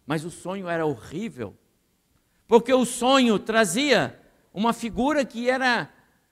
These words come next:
difícil, emblemática. Sete vacas gordas e bonitas que eram devoradas por sete vacas magras, feias.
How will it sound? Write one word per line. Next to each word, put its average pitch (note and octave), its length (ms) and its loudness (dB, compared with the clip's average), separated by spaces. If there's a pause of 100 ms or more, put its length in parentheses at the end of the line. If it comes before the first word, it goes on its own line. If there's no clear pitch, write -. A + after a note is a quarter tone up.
(220)
difícil, B3+ 640 -2
emblemática. D4 1040 -2
Sete - 840 -6
vacas B3+ 500 -8 (160)
gordas B3 600 4
e A#3+ 40 -10
bonitas F#3 720 -8 (280)
que C#3 160 0
eram E3 260 0
devoradas D3+ 680 -2
por B2 180 -10
sete C#3+ 380 -12
vacas B2 440 -12 (140)
magras, C3 720 -8 (240)
feias. - 840 -4